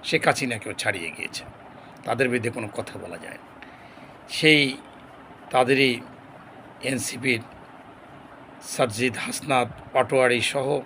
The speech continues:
একজন নারী নেতৃত্ব এবং আরেকজন গিয়েছে কক্সবাজার। কিছু কিছু পত্রিকা এবং এখন টিভিতে বলেছে যে পিটার হাসের সাথে তাদের বৈঠক হয়েছে। আবার তারা বলেছে যে, "না, আমরা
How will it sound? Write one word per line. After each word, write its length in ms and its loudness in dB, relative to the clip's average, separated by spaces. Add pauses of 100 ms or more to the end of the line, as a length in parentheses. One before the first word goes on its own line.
(1600)
একজন 200 -2
নারী 220 4
নেতৃত্ব 380 -4
এবং 160 -2
আরেকজন 480 -2 (800)
গিয়েছে 280 0 (120)
কক্সবাজার। 500 -2
কিছু 200 -4
কিছু 280 -10
পত্রিকা 440 0
এবং 220 2
এখন 300 -4
টিভিতে 380 -4
বলেছে 440 -4 (640)
যে 160 -8
পিটার 260 4
হাসের 300 -2
সাথে 240 -4
তাদের 260 -4
বৈঠক 300 -4
হয়েছে। 380 -6 (800)
আবার 140 4
তারা 300 6
বলেছে 360 0
যে, 100 -2
"না, 260 0 (680)
আমরা 440 4